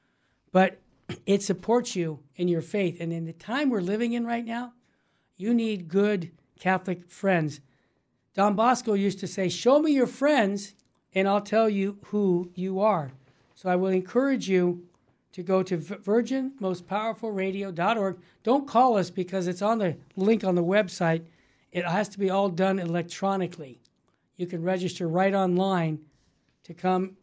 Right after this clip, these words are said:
to hear Bishop Strickland. Mother Miriam and Janet Smith and myself will be there, and we got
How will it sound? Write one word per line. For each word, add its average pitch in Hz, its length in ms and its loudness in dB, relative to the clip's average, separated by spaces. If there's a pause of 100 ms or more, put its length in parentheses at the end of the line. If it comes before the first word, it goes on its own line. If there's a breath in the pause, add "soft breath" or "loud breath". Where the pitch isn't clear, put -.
to 165 120 -8
hear 202 240 -2
Bishop 196 360 -4
Strickland. 180 600 -2 (400 soft breath)
Mother 202 260 4
Miriam 202 640 2 (760)
and 202 500 4 (1000)
Janet 190 340 2
Smith 196 300 -4
and 190 100 -4
myself 208 460 -2
will 185 80 -8
be 175 160 0
there, 185 180 -2
and 175 80 -4
we 185 120 -4
got 185 280 -4